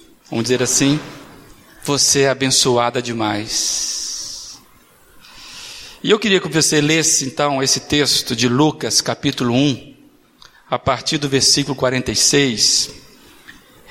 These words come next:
E eu queria que você fizesse aí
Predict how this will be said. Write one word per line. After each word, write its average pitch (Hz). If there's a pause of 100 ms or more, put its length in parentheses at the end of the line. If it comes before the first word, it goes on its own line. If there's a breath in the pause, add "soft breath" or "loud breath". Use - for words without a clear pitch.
E 233
eu 269
queria 247
que 247
você 220 (1040)
fizesse 214
aí 185